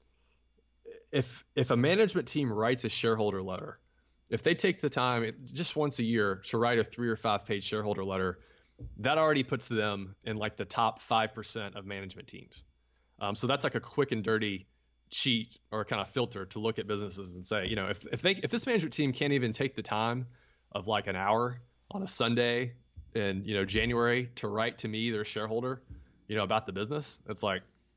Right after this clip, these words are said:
come on. Um, but, uh, in their shareholder letter, usually that's where management will kind of spend a lot of time, not just talking about the state of the business, but talking about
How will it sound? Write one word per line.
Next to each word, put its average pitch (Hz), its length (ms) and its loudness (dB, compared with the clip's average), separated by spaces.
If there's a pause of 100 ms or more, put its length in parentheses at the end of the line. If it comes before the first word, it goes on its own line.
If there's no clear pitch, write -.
(360)
come 185 160 0
on. - 180 0 (480)
Um, 104 380 0 (840)
but, 147 220 0
uh, 151 180 -8 (300)
in 185 160 4
their 185 120 6
shareholder 151 440 4
letter, 110 400 -2 (220)
usually 127 420 2
that's 120 260 -2
where 110 200 2
management 110 440 0
will 104 120 -4
kind 107 200 0
of 98 60 0
spend 110 200 -2
a - 20 0
lot 104 160 2
of 95 80 0
time, 104 380 -2
not 131 140 0
just 123 140 -8
talking 117 260 0
about 101 140 -4
the 110 60 -12
state 104 220 -6
of 98 60 -10
the 98 60 -8
business, 101 380 -6
but 101 140 -14
talking 110 320 -2
about 98 320 -4